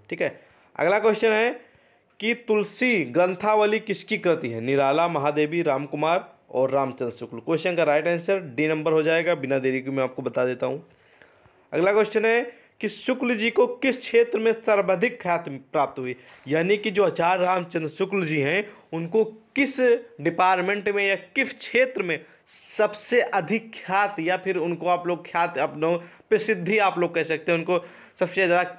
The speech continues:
प्रसिद्ध किस क्षेत्र में हुए या उनको किस क्षेत्र में सबसे ज़्यादा प्रसिद्धि या ख्याति प्राप्त हुई है? आलोचना में, उपन्यास में, कविता में, व्यंग्य में। तो क्वेश्चन का राइट आंसर हो जाएगा बाईस नंबर का क्वेश्चन, अ, का राइट आंसर हो जाएगा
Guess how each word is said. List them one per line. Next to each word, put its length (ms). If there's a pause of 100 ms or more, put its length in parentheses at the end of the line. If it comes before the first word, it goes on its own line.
(100)
प्रसिद्ध 380
किस 220
क्षेत्र 360
में 120
हुए 200
या 320
उनको 260 (300)
किस 120
क्षेत्र 300
में 60
सबसे 280
ज़्यादा 200
प्रसिद्धि 540
या 140
ख्याति 460
प्राप्त 360
हुई 220
है? 100 (500)
आलोचना 520
में, 240
उपन्यास 600
में, 200 (240)
कविता 340
में, 180 (420)
व्यंग्य 380
में। 160 (500)
तो 60
क्वेश्चन 400
का 80
राइट 380
आंसर 260
हो 100
जाएगा 400 (300)
बाईस 380
नंबर 300
का 180
क्वेश्चन, 420 (220)
अ, 240
का 160
राइट 240
आंसर 220
हो 60
जाएगा 420